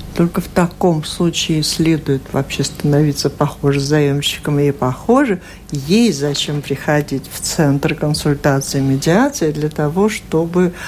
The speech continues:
э, когда принимаете какие-то решения, участвовать в коммерческих каких-то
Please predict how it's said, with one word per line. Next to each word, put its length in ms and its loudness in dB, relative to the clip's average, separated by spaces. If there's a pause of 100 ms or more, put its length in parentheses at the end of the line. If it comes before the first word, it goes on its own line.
(260)
э, 200 4
когда 500 2
принимаете 640 0
какие-то 480 0
решения, 760 2 (960)
участвовать 960 0
в 40 -8
коммерческих 960 0
каких-то 600 -2